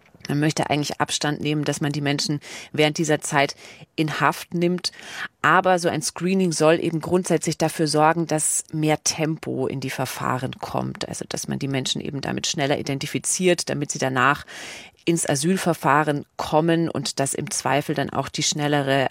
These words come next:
Abschiebung erfolgen kann. Darüber haben sich ja auch die Innenminister in Stockholm in der vergangenen Woche ausgetauscht.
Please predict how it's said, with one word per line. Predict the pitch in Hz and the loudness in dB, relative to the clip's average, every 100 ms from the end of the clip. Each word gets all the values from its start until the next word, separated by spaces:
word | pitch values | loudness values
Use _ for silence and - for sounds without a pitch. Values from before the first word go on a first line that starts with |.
| - | -2
Abschiebung | 156 - - 165 151 143 | -4 -2 -2 -2 -2 -2
erfolgen | 131 - 151 156 156 175 | -4 0 4 4 4 -2
kann. | - 139 156 | -2 0 2
Darüber | 139 139 139 131 | 0 0 -2 0
haben | 147 | 0
sich | 143 143 | -2 -2
ja | - | 0
auch | 131 - - - - - | -2 -4 -14 -16 -12 -8
die | |
Innenminister | - 165 151 139 131 135 - - | -2 2 2 2 0 0 -2 -2
in | 135 | -2
Stockholm | - 131 - 135 131 135 | -2 -4 -4 0 0 0
in | 127 | -4
der | 123 | -2
vergangenen | 120 123 123 127 127 | 0 0 0 -2 -2
Woche | 123 - | -2 -2
ausgetauscht. | 113 - - - 117 - - - | -2 -4 -6 -6 -6 -4 -4 -6